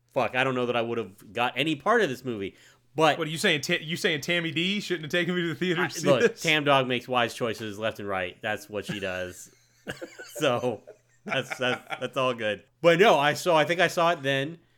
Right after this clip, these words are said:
Speaker 1: Didn't think about it. I think a couple times in college it was on H B O. You watch it in the background. But in the past couple of days, I've watched it twice.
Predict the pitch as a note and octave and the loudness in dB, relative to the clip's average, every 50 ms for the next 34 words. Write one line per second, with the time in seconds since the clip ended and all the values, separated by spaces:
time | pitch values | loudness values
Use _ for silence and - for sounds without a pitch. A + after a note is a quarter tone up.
0 | _ _ _ _ _ _ _ _ _ _ - D3 D#3 D#3+ D3 C3 D3+ D3 C#3 D3+ | _ _ _ _ _ _ _ _ _ _ -2 -2 -2 -2 -4 -6 -6 -6 -6 -4
1 | C#3 C#3 C3+ C3 C3 C#3 D3 - - _ _ _ - C#3 C#3+ B2+ C#3+ C3+ - - | -2 -2 -2 0 -2 -4 -4 -8 -12 _ _ _ -14 -14 -12 -10 -10 -12 -12 -8
2 | - - C#3+ - D3 C3 D3+ C#3+ C#3 B2+ C3 A#2+ - - C3+ B2+ B2+ B2+ B2+ B2 | -8 -6 -6 -6 -6 -4 -2 -2 -2 -2 -4 -8 -8 -6 -4 -2 0 0 0 -2
3 | A#2 B2 A2+ G#2 A2 A#2 A#2 A#2 A2+ A#2 - B2 A#2+ A2 - - A2+ G#2+ G2+ G2 | -4 -8 -10 -8 -6 -6 -6 -6 -8 -8 -10 -12 -12 -12 -12 -10 -8 -6 -4 -4
4 | G2 G2+ G2+ G2+ G2+ - _ _ - G2+ G2 G2 G2 G2 - A2+ G#2 G#2 G2+ F#2+ | -4 -6 -6 -8 -10 -14 _ _ -14 -10 -6 -6 -6 -6 -6 -10 -14 -12 -10 -8
5 | G2+ G2 F#2+ - A2 G2+ G2+ G2+ G2 G2 - _ _ _ _ _ _ _ _ _ | -8 -10 -10 -10 -12 -12 -12 -12 -14 -16 -18 _ _ _ _ _ _ _ _ _
6 | _ - C3 C3 B2+ C3 C3+ D#3+ F3 F#3 F3+ - G3+ F3 E3 C#3+ D#3+ D3+ D3 C3+ | _ 0 0 2 2 0 0 2 0 0 0 0 -2 -2 0 0 0 0 2 2
7 | C3+ B2+ B2 A2+ A2+ A2+ G#2+ - - A2 F#2+ - - G#2 F#2 E2 E2 - - - | 2 0 0 0 -2 -2 -2 -4 -8 -14 -16 -14 -12 -12 -12 -12 -14 -18 -20 -20
8 | _ | _